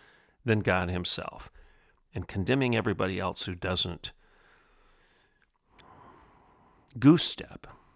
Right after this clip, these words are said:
in obedience in their parade with an emperor with no clothes. All right,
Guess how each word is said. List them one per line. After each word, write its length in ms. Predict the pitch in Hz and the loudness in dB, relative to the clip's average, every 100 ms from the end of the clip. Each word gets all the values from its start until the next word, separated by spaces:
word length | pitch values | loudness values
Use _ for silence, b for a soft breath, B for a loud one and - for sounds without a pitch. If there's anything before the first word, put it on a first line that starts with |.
| b - | b -4
in 140 | 110 | -2
obedience 760 | 95 101 104 90 73 - - - _ _ _ _ _ _ _ _ - | 0 0 -2 -4 -10 -8 -8 -8 _ _ _ _ _ _ _ _ -4
in 120 | 104 | 0
their 160 | 98 95 | 0 0
parade 560 | - 101 90 80 - - _ _ _ _ - | 0 0 0 -4 -12 -18 _ _ _ _ -10
with 160 | 104 101 | -8 -6
an 100 | 95 | -4
emperor 440 | 87 101 95 87 - _ _ _ - | -4 -6 -8 -10 -18 _ _ _ -10
with 180 | 95 - | -8 -8
no 160 | 80 | -10
clothes. 480 | - - - - - - _ - _ _ _ _ _ _ 113 | -12 -16 -16 -16 -16 -18 _ -20 _ _ _ _ _ _ 6
All 120 | 110 | 6
right, 160 | 80 | 4